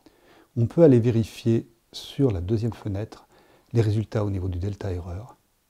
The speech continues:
Et voilà, maintenant vous pouvez quitter le logiciel Atomos, votre écran, votre en-, écran et votre enregistreur donc à un écran calibré. Il suffit maintenant de simplement de débrancher la prise langue.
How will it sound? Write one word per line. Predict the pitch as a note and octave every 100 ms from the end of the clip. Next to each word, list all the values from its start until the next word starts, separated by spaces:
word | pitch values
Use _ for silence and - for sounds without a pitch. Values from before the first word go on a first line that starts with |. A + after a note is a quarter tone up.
| _ _ _ _ _
Et | A#2
voilà, | G2+ - _ -
maintenant | A#2 G#2 G2 - G2+
vous | A2
pouvez | A2 F#2+ F2
quitter | - - G#2+ G#2 _ _ _ _ _ _ _ -
le | A#2+
logiciel | B2+ A#2+ G#2+ - A#2+ A2
Atomos, | G#2+ G#2 G2+ A2+ - - G#3
votre | G#2+ B2 -
écran, | - - A2 - _ _ _ _ _ _ _ _ -
votre | A2 - B2+
en-, | A2+ -
écran | B2+ - B2 A#2+
et |
votre | G2+ G2 G#2+
enregistreur | F#2 F#2+ - A#2
donc | G#2+ G#2 A2+ -
à | G2+
un | F#2+
écran | F2+ - G#2 - _ _
calibré. | - G2 F#2 F#2+ - _ _ _ -
Il | G#2
suffit | G#2+ -
maintenant | G#2+ G2+ G2+ F#2 G#2
de | F#2 F#2+
simplement | - G2+ G#2 F#2+
de | G2
débrancher | F#2+ F2+ A#2 - G2+
la | F#2
prise | - F#2
langue. | - - -